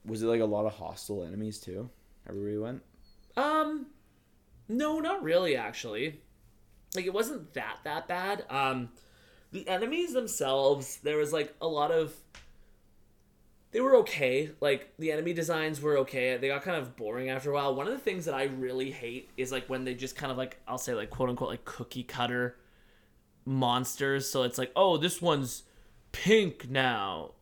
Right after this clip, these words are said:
Speaker 2: And I'm like, "Oh, okay." And it's just
Speaker 1: <laughs>
Speaker 2: tougher. And I'm like, "Oh, okay, sure," you know?
Speaker 1: Yeah, yeah, yeah.
Speaker 2: But, like, yeah, there's, for example, like, there's eighteen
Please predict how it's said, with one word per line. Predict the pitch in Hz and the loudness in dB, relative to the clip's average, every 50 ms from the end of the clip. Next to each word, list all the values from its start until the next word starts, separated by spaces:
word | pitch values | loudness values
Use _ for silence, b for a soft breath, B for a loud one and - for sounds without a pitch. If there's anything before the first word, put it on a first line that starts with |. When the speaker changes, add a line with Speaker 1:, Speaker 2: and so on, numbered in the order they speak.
| _ _ _ _ - - | _ _ _ _ -8 -6
Speaker 2:
And | 135 135 | -4 -2
I'm | 127 127 | -2 -2
like, | 127 120 113 - - - - - | -2 -4 -4 -6 -8 -8 -4 0
"Oh, | 135 143 139 131 123 | 2 4 4 2 2
okay." | 123 - 123 | 0 -2 -2
And | 120 131 | -2 -2
it's | 131 120 | 0 -2
just | 143 131 151 | -2 -2 -2
Speaker 1:
<laughs> | |
Speaker 2:
tougher. | 117 - - 123 113 - - 143 151 180 190 170 - - - | -4 -4 -4 -6 -6 -4 0 0 2 2 0 -2 -6 -6 -4
And | 131 | -2
I'm | 131 127 | 0 2
like, | 127 135 | 2 4
"Oh, | 160 220 269 - - 156 135 113 - 131 147 139 | 6 8 8 6 6 2 -6 -6 -8 -8 -10 -8
okay, | 123 139 131 123 127 131 131 - | -6 -6 -4 -4 -4 -4 -6 -6
sure," | - - - 165 160 139 120 110 107 - - - | -10 -8 -4 -2 -2 -2 -2 -4 -6 -8 -10 -8
you | - 127 | -8 -8
know? | 117 107 151 185 190 | -6 -6 -8 -8 -6
Speaker 1:
Yeah, | - 110 110 104 92 92 | -2 0 0 0 0 -2
yeah, | 95 92 | -4 -6
yeah. | 90 85 - - B B B B B B B B | -8 -8 -10 -14 B B B B B B B B
Speaker 2:
But, | 185 170 | 2 4
like, | 165 165 151 - - - - - _ _ _ _ - | 6 6 4 4 -2 -14 -20 -20 _ _ _ _ -6
yeah, | - 131 123 - 123 | -4 -4 -4 -4 -4
there's, | 127 139 139 135 | -2 -2 -2 -2
for | - 160 | -2 -4
example, | 147 123 131 123 117 113 120 110 | -4 -2 -2 -4 -4 -4 -4 -4
like, | 110 107 104 - - _ _ _ - | -4 -6 -6 -8 -14 _ _ _ -4
there's | - 131 127 123 120 - - - _ _ _ _ _ _ _ - | 0 0 0 0 0 -4 -10 -14 _ _ _ _ _ _ _ -2
eighteen | 175 175 180 170 - - - - 180 170 160 156 147 | 0 0 0 -2 -4 -6 -4 -4 -2 -2 -2 -2 -2